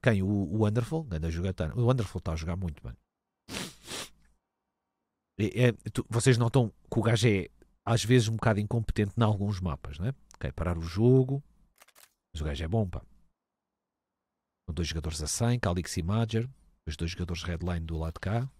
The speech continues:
Tre-, dois não, três. Só o Kixen é que tem vida. E M quatro A um S pode ser um, pode ser um problema para, para parar o Diffuse.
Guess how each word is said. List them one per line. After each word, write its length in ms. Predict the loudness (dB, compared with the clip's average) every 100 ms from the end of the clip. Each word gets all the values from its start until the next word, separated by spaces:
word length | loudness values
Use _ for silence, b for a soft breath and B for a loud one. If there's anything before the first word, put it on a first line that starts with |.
| -6
Tre-, 220 | -4 2
dois 240 | 6 6
não, 180 | 6 0
três. 420 | 0 -2 -2 -8 _ _ _ _ _ _ 0
Só 80 | 0
o 40 |
Kixen 340 | 2 -2 0 -2
é 20 |
que 60 | 0
tem 120 | -2
vida. 320 | -2 -6 -6 _ _ _ _ _ _ _ _ _ -4
E 60 |
M 100 | -2
quatro 280 | 0 0 2
A 20 |
um 120 | 2 2
S 120 | 0
pode 140 | -4
ser 140 | 0 0
um, 80 | 0 -8 -2
pode 160 | 0 2
ser 140 | 0
um 60 | 2
problema 420 | 2 4 4 4
para, 440 | 2 2 2 0 B B B B 2
para 160 | 4 6
parar 280 | 6 6
o 40 | 6
Diffuse. 560 | 2 0 -2 -2 -8